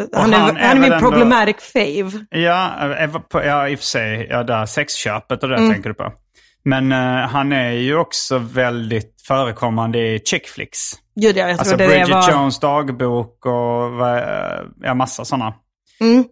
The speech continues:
Speaker 1: Men, eh, men jag skulle nog ändå säga att i allmänhet så gillar jag kall humor och underhållning mer än varm humor och underhållning. Alltså,
Speaker 2: <laughs>
Speaker 1: om vi, om vi säger liksom
Speaker 2: Ja.
Speaker 1: då Happiness som kan vara min favoritfilm,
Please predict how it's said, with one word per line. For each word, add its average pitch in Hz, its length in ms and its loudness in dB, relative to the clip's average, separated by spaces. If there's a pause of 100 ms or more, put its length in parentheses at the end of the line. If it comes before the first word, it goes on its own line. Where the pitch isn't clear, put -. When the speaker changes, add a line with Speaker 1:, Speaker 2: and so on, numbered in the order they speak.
(160)
Speaker 1:
Men, 127 340 0 (260)
eh, 120 560 -2
men 151 120 0
jag 156 140 0
skulle 185 240 -2
nog 160 160 2 (180)
ändå 147 460 0
säga 123 460 0
att 110 320 -4 (160)
i 131 160 -4
allmänhet 113 600 -2
så 131 120 -6
gillar 120 260 -2
jag 104 100 -4 (120)
kall 113 560 -4 (720)
humor 120 440 0
och 117 140 -2
underhållning 107 720 -2
mer 104 200 -2
än 107 160 -2
varm 104 520 -4 (280)
humor 117 240 -2
och 117 40 -2
underhållning. 104 380 -2
Alltså, 117 200 -2 (280)
Speaker 2:
<laughs> - 260 -20
Speaker 1:
om 135 120 0
vi, 139 120 -2
om 143 120 -2
vi 135 80 -2
säger 117 320 -2
liksom 151 300 0
Speaker 2:
Ja. 139 60 4
Speaker 1:
då 113 60 -4
Happiness 110 580 -6
som 110 180 -4
kan 117 180 -2
vara 113 100 0
min 110 140 -2
favoritfilm, 123 720 -4